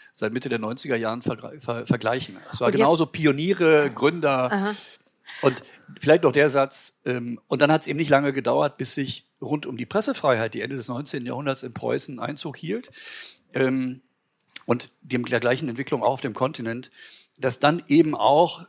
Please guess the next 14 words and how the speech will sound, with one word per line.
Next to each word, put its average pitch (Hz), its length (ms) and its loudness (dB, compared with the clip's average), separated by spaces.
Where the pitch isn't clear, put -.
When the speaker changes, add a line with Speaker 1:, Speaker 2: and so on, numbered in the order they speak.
Speaker 1:
diese, 151 640 -2
diese, 131 480 -2
ähm, 110 480 -10
diese 127 220 -2
Art 147 160 -2
des 151 100 0
Journalismus, 131 520 -2
des 110 140 -8
Nachrichtenjournalismus 127 880 -4
auch 117 140 -4
zu - 100 -8
einem 117 220 -8
wichtigen 143 320 -4
Bestandteil 117 720 0